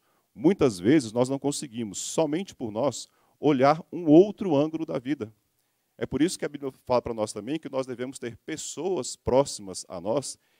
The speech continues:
que vão guiar o nosso pensamento, as nossas ações, conselhos, pessoas, claro, cristãs, que podem nos dar uma outra visão daquela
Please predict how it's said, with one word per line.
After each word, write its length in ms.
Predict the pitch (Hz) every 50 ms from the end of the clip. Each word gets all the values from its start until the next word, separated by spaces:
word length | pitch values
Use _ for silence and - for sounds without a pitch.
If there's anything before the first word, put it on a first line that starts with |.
| _ _ _
que 100 | _ 143
vão 220 | 131 113 143 147 147
guiar 280 | 156 156 123 107 107
o 40 | 104
nosso 220 | 104 113 131 -
pensamento, 600 | - 143 151 - 160 139 127 135 151 - _ - _ _ _ _ _
as 160 | 95 98 95
nossas 260 | 104 107 - - 117
ações, 500 | 131 135 - - 131 123 143 - - - _ _ _ _ _ _ _ _ _
conselhos, 680 | 175 185 175 - - 139 156 156 117 - - - _ _
pessoas, 400 | _ 104 101 - - 101 95 -
claro, 340 | - - 92 87 85 87 104 _
cristãs, 580 | _ 131 143 - - - 123 139 165 - - _ _ _ _ _ _ _
que 100 | 170 -
podem 260 | - 156 156 151 156
nos 140 | 156 147 127
dar 160 | 131 135 139
uma 240 | 139 143 139 - - _
outra 420 | 131 151 196 240 233 - 208 196
visão 420 | 175 180 156 127 123 123 147 180 185 _ _
daquela 480 | _ - 160 - - 110 104 113 139